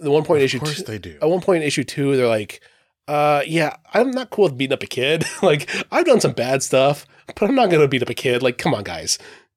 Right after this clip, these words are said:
Speaker 1: And of course, it, Nature Girl forces her hand, like, "Okay, I don't ha-, I don't wanna do this, but I have to 'cause now I'm mad."
Speaker 2: Why does she have to?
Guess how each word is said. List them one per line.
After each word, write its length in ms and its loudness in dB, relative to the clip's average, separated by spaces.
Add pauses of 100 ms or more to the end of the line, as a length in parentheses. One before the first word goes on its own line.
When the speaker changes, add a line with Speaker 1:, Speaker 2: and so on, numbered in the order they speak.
(840)
Speaker 1:
And 360 0
of 220 -4 (140)
course, 360 -2 (100)
it, 160 -10
Nature 240 -4
Girl 200 -8 (380)
forces 200 -8
her 40 -6
hand, 120 0
like, 100 -6
"Okay, 160 -2
I 80 0
don't 180 -2
ha-, 200 -6
I 60 0
don't 120 2
wanna 140 4
do 100 -4
this, 120 -8
but 120 -6
I 40 -4
have 240 -4
to 100 -10
'cause 200 -10
now 360 -2
I'm 100 -8
mad." 340 -10 (180)
Speaker 2:
Why 180 2
does 100 2
she 160 -6
have 280 -2
to? 200 -12